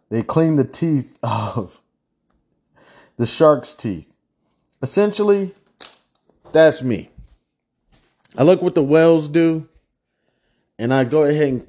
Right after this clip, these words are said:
catch the krill or the krill, whatever it is, that are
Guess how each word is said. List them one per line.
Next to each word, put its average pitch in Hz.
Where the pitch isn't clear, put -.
catch -
the 117
krill 120
or 110
the 104
krill, 120
whatever 120
it 104
is, 95
that 113
are 101